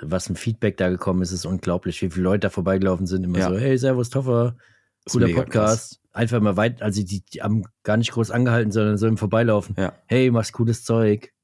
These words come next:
Speaker 2: Ja.
Speaker 1: Geil. Und dann andere, die dann anhalten und dann irgendwie quatschen und, „Hey, das und das ist cool und Podcast geil“ und, und, ey, mega. Also unfassbar gut.
Speaker 2: Ja, war voll geil. Und, äh, Rad haben wir auch noch verlost abends dann. Das war ja am Samstag, ne?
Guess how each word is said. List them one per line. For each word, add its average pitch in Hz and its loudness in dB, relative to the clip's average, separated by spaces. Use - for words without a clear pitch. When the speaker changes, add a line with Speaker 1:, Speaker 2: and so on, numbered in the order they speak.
Speaker 2:
Ja. 90 -2
Speaker 1:
Geil. 104 2
Und 95 0
dann 101 0
andere, 107 2
die 104 0
dann 107 2
anhalten 107 2
und 101 0
dann 104 2
irgendwie 101 0
quatschen 104 -2
und, 98 -2
„Hey, 95 -2
das 101 -4
und 98 -4
das 98 -4
ist - -10
cool 101 0
und 95 -2
Podcast 98 -4
geil“ 98 2
und, 92 -2
und, 95 -12
ey, 78 -14
mega. 87 -2
Also 92 -4
unfassbar 127 2
gut. 113 0
Speaker 2:
Ja, 110 0
war 110 2
voll 113 0
geil. 110 2
Und, 123 0
äh, 117 4
Rad 117 0
haben 139 0
wir 90 0
auch - 2
noch 147 0
verlost 156 0
abends 143 0
dann. 147 0
Das 127 0
war 110 2
ja 98 2
am 98 0
Samstag, 98 -2
ne? 151 2